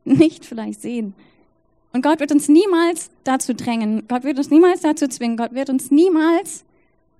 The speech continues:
auch wenn wir es noch so oft scheitern, uns dazu bringen. Es ist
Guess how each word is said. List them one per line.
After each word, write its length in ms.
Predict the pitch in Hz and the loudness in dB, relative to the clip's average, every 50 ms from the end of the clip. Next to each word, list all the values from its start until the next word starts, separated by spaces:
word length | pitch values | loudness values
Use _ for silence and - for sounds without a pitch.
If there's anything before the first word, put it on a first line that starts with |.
| _ _ _ _ _ _ _ _ _ _ _ _ _ _ _ _ | _ _ _ _ _ _ _ _ _ _ _ _ _ _ _ _
auch 140 | - 247 - | -8 -4 -2
wenn 120 | 311 285 | -2 -2
wir 80 | 294 320 | -2 -2
es 160 | 311 - - | -4 -2 -2
noch 260 | 294 285 320 370 359 | 0 0 0 -2 -4
so 200 | - - - - | -8 -10 -10 -8
oft 200 | - 226 - - | -8 -10 -10 -8
scheitern, 580 | - - 233 226 240 240 240 294 277 302 320 370 - _ _ _ _ _ _ _ _ _ _ _ _ _ _ _ _ _ _ _ _ _ _ _ _ _ _ _ _ _ _ _ _ _ _ _ _ _ _ - | -6 -4 -2 -2 -2 -2 -2 -2 0 0 0 -2 -4 _ _ _ _ _ _ _ _ _ _ _ _ _ _ _ _ _ _ _ _ _ _ _ _ _ _ _ _ _ _ _ _ _ _ _ _ _ _ -4
uns 180 | 247 254 - | -4 -4 -4
dazu 260 | 247 226 220 - 220 | -6 -10 -10 -12 -16
bringen. 380 | 196 214 214 208 202 185 180 190 | -16 -14 -10 -8 -8 -8 -8 -10
Es 160 | 190 - - | -12 -14 -14
ist 180 | 214 - - | -14 -14 -16